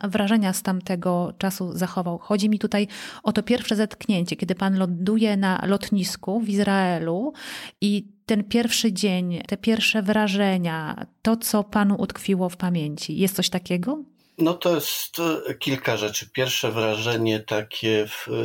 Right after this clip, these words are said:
Speaker 2: po wyjściu z lotniska już, jak żeśmy się odprawili z całym tym sprzętem, spadł stres, no bo to w, wiadomo, obcy kraj, e, mnóstwo sprzętu elektronicznego z nami,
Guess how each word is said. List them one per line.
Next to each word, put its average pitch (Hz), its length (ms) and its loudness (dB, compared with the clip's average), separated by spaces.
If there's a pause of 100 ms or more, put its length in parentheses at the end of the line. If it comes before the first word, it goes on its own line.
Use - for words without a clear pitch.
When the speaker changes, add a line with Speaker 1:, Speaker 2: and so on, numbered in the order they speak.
(340)
Speaker 2:
po - 120 0
wyjściu 123 520 0
z 110 100 -6
lotniska 107 720 -2
już, 95 260 -6
jak 104 160 -10
żeśmy 110 320 -8
się - 160 -10 (640)
odprawili 110 680 -2
z - 120 -4
całym 110 400 0
tym 101 200 -6
sprzętem, 120 800 0
spadł 110 800 -2
stres, 113 800 -2
no 104 140 0
bo 101 140 0
to 98 380 -2
w, - 220 -18 (380)
wiadomo, 95 500 0
obcy - 380 -6
kraj, 113 680 0
e, 110 120 2
mnóstwo 107 640 -2
sprzętu 107 720 -2
elektronicznego 104 1040 -2
z 101 100 -10
nami, 107 500 0